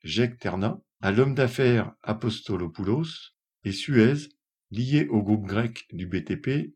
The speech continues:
Elector. En effet, parmi les participants à la curée, on trouve évidemment quelques-unes des plus grandes sociétés françaises. Le P M U s'intéresse au pari hippique,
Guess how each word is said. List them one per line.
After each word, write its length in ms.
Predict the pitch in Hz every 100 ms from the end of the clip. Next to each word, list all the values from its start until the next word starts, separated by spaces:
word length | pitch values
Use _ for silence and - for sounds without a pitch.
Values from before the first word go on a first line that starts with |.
| -
Elector. 640 | 120 117 - 95 85 - _ _ _ _ _
En 140 | 90
effet, 460 | 92 90 143 147 - _
parmi 260 | 104 110 147
les 120 | 135
participants 720 | 127 - 113 - 110 113 104
à 100 | -
la 120 | 82
curée, 440 | 80 98 98 120 123 _ _ _
on 120 | -
trouve 300 | 113 139 123 -
évidemment 580 | 135 139 120 107 110 131
quelques-unes 640 | 117 101 98 90 127 131
des 140 | 107 85
plus 180 | 92
grandes 220 | 80 131 120
sociétés 420 | 95 - - 123
françaises. 560 | 120 113 - 92 78 _ _ _ _ _ _ _ _
Le 180 | 107
P 160 | 107 147
M 140 | 139
U 100 | 139
s'intéresse 560 | 120 110 92 104 104 -
au 80 | 85
pari 360 | - 85 90 -
hippique, 480 | 101 - 160 160